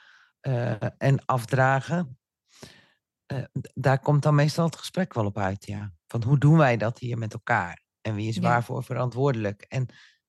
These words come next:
Speaker 1: neem je die verantwoordelijkheid dan ook? Of maak je er af en toe ook wel met een Jantje van Leiden vanaf?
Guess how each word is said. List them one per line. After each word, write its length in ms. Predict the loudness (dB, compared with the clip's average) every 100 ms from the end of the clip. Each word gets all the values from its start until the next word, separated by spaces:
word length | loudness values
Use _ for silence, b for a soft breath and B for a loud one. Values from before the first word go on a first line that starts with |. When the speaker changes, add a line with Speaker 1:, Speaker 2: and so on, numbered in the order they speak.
| _
Speaker 1:
neem 300 | -4 0 2
je 120 | 2
die 160 | 0 0
verantwoordelijkheid 720 | 0 0 0 -2 0 -2 0
dan 200 | -2 2
ook? 240 | 0 0
Of 320 | -4 -6 -10 _ _ _ -6
maak 300 | 0 0 0
je 160 | -2
er 120 | -2
af 120 | -2 -2
en 60 |
toe 120 | 0
ook 120 | 0 2
wel 100 | 2
met 180 | 2
een 80 | 2
Jantje 340 | 2 0 -2 -2
van 140 | -2
Leiden 280 | 0 -2 -2
vanaf? 380 | -2 -4 -4